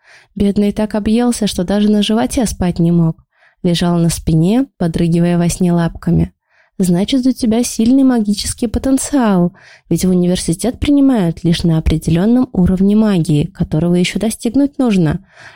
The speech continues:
Лекс вот тоже сильный маг. Но он в прошлом году не стал сюда поступать, из-за Вейлы. Они хотели вместе начать обучение, чтобы вместе его и закончить.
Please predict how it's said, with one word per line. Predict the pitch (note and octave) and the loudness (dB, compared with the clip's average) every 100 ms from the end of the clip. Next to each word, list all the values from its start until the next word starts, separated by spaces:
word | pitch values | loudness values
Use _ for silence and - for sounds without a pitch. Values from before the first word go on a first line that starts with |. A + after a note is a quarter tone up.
| - | -4
Лекс | F#3 B3+ - | -2 -2 -2
вот | F#3 - | -2 -4
тоже | - D#3+ E3+ | -2 0 0
сильный | - F#3+ F3 F3 | 0 0 2 2
маг. | F3 E3+ F3+ - _ _ _ - | 2 0 -2 -10 _ _ _ -6
Но | F#3 E3+ F3 | -2 0 0
он | A#3 | 0
в | - | 0
прошлом | C4+ C4 C4 B3 | -2 -2 0 0
году | B3+ B3+ | 0 2
не | C4 C#4+ | 2 0
стал | - C4+ F#3 | 0 -2 0
сюда | - E3 E3 | -2 -2 -2
поступать, | F3+ - G3 G3 D#3+ - - _ - | -4 -4 -4 -2 -2 -4 -20 _ -4
из-за | G3 F3+ F#3 G#3+ | 0 2 2 0
Вейлы. | A3 F3 E3 E3 - _ _ _ - | 2 2 2 0 -4 _ _ _ -2
Они | F3+ A#3 | 0 2
хотели | - A#3+ B3 A#3+ | 0 -2 0 2
вместе | A#3+ A#3 F3+ - | 2 2 0 -2
начать | D#3+ D3+ D#3 D#3 | -2 0 -2 -2
обучение, | D#3 E3 - D#3+ D3+ D3 - | -2 -4 0 0 2 0 -2
чтобы | - E3 D#3+ | -8 -2 0
вместе | D#3 D3+ B3+ - F#3+ | 2 2 0 -2 -2
его | D#3+ D#3+ | 0 2
и | E3+ | 2
закончить. | F3+ F#3 - D3+ D3 - - | 0 -2 -2 -2 -2 -6 -14